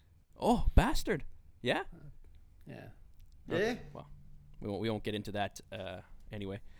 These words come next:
Speaker 1: But we do have a lot of wrestling to get into this week because there was a pay-per-view or a premium live event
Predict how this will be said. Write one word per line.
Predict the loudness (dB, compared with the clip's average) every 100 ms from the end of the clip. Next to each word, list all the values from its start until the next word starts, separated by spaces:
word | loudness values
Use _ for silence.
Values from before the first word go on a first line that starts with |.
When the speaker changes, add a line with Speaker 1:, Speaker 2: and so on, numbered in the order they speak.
| -18 -18 -16 -16 -2 6
Speaker 1:
But | 8 6 2 -14 -10
we | -6
do | -2 2
have | 4 4
a |
lot | 6 6
of | 6
wrestling | 2 0 0 -4
to | -2
get | -2 2
into | 0 2 2
this | 2 2
week | 2 2
because | 0 -2 0
there | 2
was | 4 4
a | 4
pay-per-view | 4 4 6 8 8 8 4 2 2
or | 4
a | 4
premium | 4 4 2 4
live | 6 6 8
event | 6 6 2